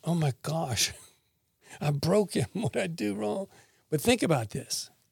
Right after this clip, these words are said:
For forty-three years, he was stuck in guilt, which is a manufactured emotion.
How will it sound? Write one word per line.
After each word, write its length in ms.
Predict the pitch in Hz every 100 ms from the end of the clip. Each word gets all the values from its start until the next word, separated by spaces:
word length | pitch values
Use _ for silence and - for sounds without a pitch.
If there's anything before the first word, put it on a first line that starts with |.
| _ _ -
For 160 | 160
forty-three 580 | 117 165 190 214 220 202
years, 420 | 190 127 135 135
he 120 | -
was 200 | 135 135
stuck 840 | - - - - 185 139 175 - - _ _ _ _ _
in 200 | 131 123
guilt, 520 | 120 139 - - - _ _ _ _ _ _ _ _ _ _ _ _ _ _ _ _ _ _ _ _ _ _ _ _ _ -
which 220 | 151 151
is 140 | 143
a 40 | 143
manufactured 960 | 139 160 175 180 151 165 151 127 147
emotion. 500 | 139 135 131 120 -